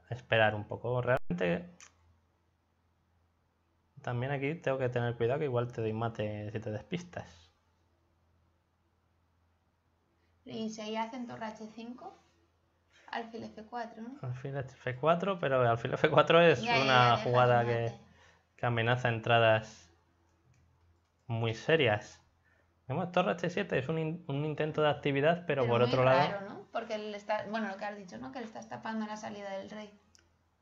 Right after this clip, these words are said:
Speaker 1: Rey G dos ha jugado Bisi.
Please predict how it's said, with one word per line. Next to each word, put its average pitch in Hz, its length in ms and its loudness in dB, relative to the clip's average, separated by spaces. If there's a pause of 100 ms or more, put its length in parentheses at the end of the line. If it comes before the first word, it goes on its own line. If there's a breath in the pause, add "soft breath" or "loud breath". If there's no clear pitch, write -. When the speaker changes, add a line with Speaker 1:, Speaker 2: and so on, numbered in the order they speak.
(500)
Speaker 1:
Rey 156 560 -2
G 160 220 0
dos 127 320 4
ha 120 80 4
jugado 120 300 2
Bisi. 113 360 -4